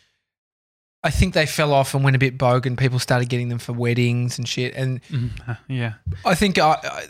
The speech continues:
Speaker 1: there is a lot of people turning their nose up to see, seeing anyone in a limo for a wedding, like a Hummer limo.
Speaker 2: Good for a, um,
Speaker 1: Fitting a
Speaker 2: re-
Speaker 1: lot of people in.
Speaker 2: <laughs> No, I was gonna say that, but also, um,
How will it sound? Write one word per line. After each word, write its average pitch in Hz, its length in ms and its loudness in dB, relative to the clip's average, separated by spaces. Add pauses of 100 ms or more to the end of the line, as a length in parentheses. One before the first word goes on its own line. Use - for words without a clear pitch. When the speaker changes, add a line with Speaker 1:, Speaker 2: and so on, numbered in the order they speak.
Speaker 1:
there 175 180 4
is 156 100 2
a 160 40 4
lot 160 120 4
of 147 60 2
people 131 200 0
turning 127 280 2
their 127 80 4
nose 123 280 2
up 120 160 0
to 131 100 -4
see, - 300 -2
seeing 127 360 2
anyone 127 340 2
in 117 140 -2
a 120 40 -2
limo 120 320 -2
for 147 140 -8
a 139 60 -4
wedding, 135 260 -4
like 135 180 0
a 123 140 0 (440)
Hummer 135 240 2
limo. 123 340 -4 (280)
Speaker 2:
Good 240 200 -4
for 190 280 0
a, 143 240 2
um, 131 400 0 (680)
Speaker 1:
Fitting 156 200 4
a 139 40 6
Speaker 2:
re- 151 60 4
Speaker 1:
lot 127 80 0
of 120 40 -6
people 151 300 2
in. 190 140 4
Speaker 2:
<laughs> 214 120 2
No, 196 80 4
I 196 160 2
was - 100 2
gonna 247 120 2
say 202 160 4
that, 170 180 2
but 156 120 0
also, 151 360 4
um, 127 220 2